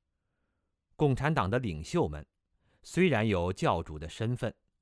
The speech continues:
但他们只是邪灵和党的代言人与管家。当他们的意志和目的与党一致，并能为党所用的时候，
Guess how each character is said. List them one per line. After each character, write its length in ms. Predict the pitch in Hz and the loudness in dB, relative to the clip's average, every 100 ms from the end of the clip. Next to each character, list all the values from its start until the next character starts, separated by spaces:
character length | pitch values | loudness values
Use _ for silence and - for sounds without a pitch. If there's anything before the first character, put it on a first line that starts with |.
| _ _ _ _ _ - | _ _ _ _ _ -4
但 180 | 131 127 | 2 2
他 200 | 117 131 | 2 2
们 200 | 123 117 | 4 2
只 140 | 120 | 0
是 180 | 107 127 | -2 -2
邪 300 | 107 117 135 | -2 0 2
灵 240 | 131 104 - | 2 0 -2
和 180 | - 131 | -2 -2
党 300 | - 87 78 | 0 -2 -2
的 100 | 92 | -4
代 200 | - 131 | -2 -2
言 240 | 82 95 131 | -2 -2 -2
人 200 | 80 - | -2 -6
与 160 | 98 123 | -6 -6
管 380 | - 80 60 73 | -4 -6 -6 -4
家。 240 | 101 113 _ _ _ _ _ _ _ _ _ _ _ _ _ | -2 -2 _ _ _ _ _ _ _ _ _ _ _ _ _
当 220 | 139 143 | 2 2
他 160 | 143 185 | 2 0
们 160 | 180 127 | 2 0
的 80 | |
意 240 | 139 190 151 | 0 0 -2
志 160 | 110 | -2
和 160 | 98 131 | -4 -2
目 240 | 190 180 | 0 0
的 260 | 98 90 87 _ _ | -2 -4 -8 _ _
与 200 | 113 175 | -4 -2
党 300 | - 87 85 | 0 0 0
一 160 | 92 156 | -4 -2
致， 260 | 175 - _ _ - | -2 -4 _ _ -4
并 180 | 151 135 | 0 2
能 160 | 135 | 4
为 160 | 175 131 | 4 2
党 240 | 101 110 | 2 0
所 280 | 156 - 92 | 0 -2 -2
用 180 | 143 214 | 0 0
的 100 | 87 | 0
时 160 | - 90 | -4 -6
候， 320 | 95 87 80 | -4 -4 -6